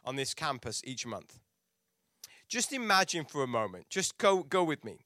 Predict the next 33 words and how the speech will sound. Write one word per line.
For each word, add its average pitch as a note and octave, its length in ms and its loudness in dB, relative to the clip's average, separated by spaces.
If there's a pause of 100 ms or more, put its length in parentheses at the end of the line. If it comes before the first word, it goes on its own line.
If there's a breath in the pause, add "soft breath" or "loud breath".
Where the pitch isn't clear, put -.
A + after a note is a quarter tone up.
Imagine G3+ 520 4
for G#3+ 80 -4
the F#3 80 -2
moment C#3+ 440 2 (280 loud breath)
if D3 160 -6
we F#3+ 160 0
were G#3 140 6
able F3+ 300 2
to D#3+ 100 -8
take D#3 280 -4
that D3 160 0
sixty-five - 840 -2
percent D#3 460 -4
of A#2 80 -8
our A2+ 140 0
budget A#2+ 520 -6 (680 soft breath)
and E3 140 -4
instead G#3+ 400 2
of A3+ 100 -2
investing E3+ 600 0
it A2 80 -6
in C#3 180 -6
buildings, A#2 800 -4 (280 loud breath)
invested D3+ 600 -2
it D3 120 -2
in C#3 160 -8
people B2 720 -6 (220 loud breath)
who E3 140 0
could C#3 200 -8
go E3+ 220 2
to E3 180 -6
a D3+ 40 2
destination C#3+ 1040 -2